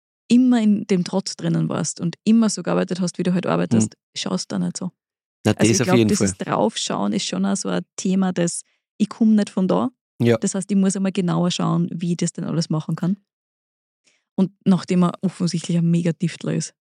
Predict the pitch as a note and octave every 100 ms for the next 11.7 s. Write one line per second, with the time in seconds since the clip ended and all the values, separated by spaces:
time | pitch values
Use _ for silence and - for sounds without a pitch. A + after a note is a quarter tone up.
0 | - G2+ G2 A2+ G2+ G2 - G2+ F#2+ -
1 | _ _ F3+ E3 E3+ D#3+ F3 D#3 D#3+ -
2 | - - - - A2+ F#3+ A2+ D#3+ - E3
3 | - E3 E3 - D#3 - - _ _ -
4 | G#2+ G#2+ A#2 A#2+ A#2+ A#2 A2+ A2 F#2+ G#2+
5 | G#2+ G2+ _ _ _ - G2 G#2 _ F#2+
6 | A2+ - - G2+ G2+ G2+ G#2 - F#2+ -
7 | _ _ _ _ C3 C3+ A2+ A2 A2 C3+
8 | - G#2+ - _ _ _ _ G#2+ - A2
9 | A2 A2+ G#2 G2+ A#2 - G#2 G2 G2 G2+
10 | - G2+ A2 G#2 G2 - A#2+ - A2 G2
11 | F#2+ A#2 A2+ G2 - B2 G2